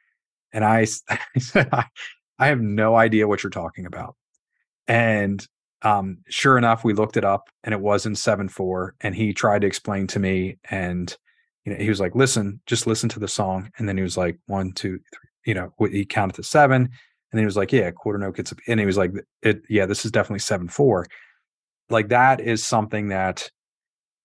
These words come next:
um, even, you know, with the, the very brief musical, uh,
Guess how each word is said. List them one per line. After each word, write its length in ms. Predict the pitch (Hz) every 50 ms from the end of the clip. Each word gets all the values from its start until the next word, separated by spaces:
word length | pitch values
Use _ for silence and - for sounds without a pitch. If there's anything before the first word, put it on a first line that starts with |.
| _ -
um, 400 | 110 101 95 92 90 92 92 87 _ _ -
even, 540 | - 120 117 110 113 117 107 101 101 101 - _ -
you 80 | 113
know, 140 | 104 101 98
with 260 | 98 101 101 95 -
the, 280 | - 98 95 95 90 - _
the 120 | - 104 98
very 340 | 92 113 117 113 113 110
brief 600 | 104 104 104 101 101 104 104 95 - - - - _ _ _ _ _ _ _ _ -
musical, 800 | 113 107 107 110 110 98 110 104 - 104 98 95 92 90 90 - _ _ _ _ _ _ _ _ _ _ _ _ _ _ _ _ _ _ _
uh, 180 | - - -